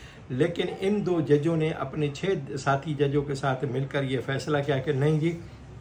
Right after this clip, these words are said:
वो, वो कानून, वो कानून रद्दी की टोकरी में डालें। अब हम नया हुक्म दे रहे हैं कि जी ये जो, अ, आज़ाद अरकान है ये पीटीआई के हैं और इनको जो मखसूस, मखसूस नशिस्तें हैं वो भी इन पीटीआई को मिलेंगी।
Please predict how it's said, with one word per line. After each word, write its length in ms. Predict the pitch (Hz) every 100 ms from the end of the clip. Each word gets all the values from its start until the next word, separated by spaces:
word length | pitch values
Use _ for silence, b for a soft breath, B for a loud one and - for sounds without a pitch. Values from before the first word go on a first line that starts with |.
| - - - - - -
वो, 320 | 135 165 165 -
वो 240 | 127 160 170
कानून, 520 | 165 151 165 156 151
वो 280 | 135 156 165
कानून 440 | 156 151 156 139
रद्दी 300 | 120 127 151
की 80 | 139
टोकरी 360 | 139 135 160
में 140 | 165 160
डालें। 340 | 160 175 165 B B B B - 185
अब 180 | 214
हम 180 | 180 190
नया 220 | 160 160
हुक्म 300 | 139 135 143
दे 140 | 135 135
रहे 180 | 131 123
हैं 240 | 127 B B - -
कि 200 | 147 143
जी 160 | 135 147
ये 320 | 151 135 147
जो, 400 | 143 139 131 -
अ, 340 | 120 117 113 107 - -
आज़ाद 360 | 123 143 143 131
अरकान 340 | - 127 127
है 120 | 127
ये 60 | 113
पीटीआई 500 | - 139 143 160 160
के 140 | 156
हैं 120 | 151
और 260 | 151 139 -
इनको 380 | 147 147 147 147 - B B B -
जो 80 | 123
मखसूस, 560 | 139 139 190 160 - 143
मखसूस 500 | 135 143 - 170 139
नशिस्तें 440 | 135 143 139 160
हैं 80 | 147
वो 240 | 139 175
भी 140 | 160 147
इन 80 | 127 -
पीटीआई 320 | 135 139 113
को 120 | -
मिलेंगी। 400 | 104 98 87 -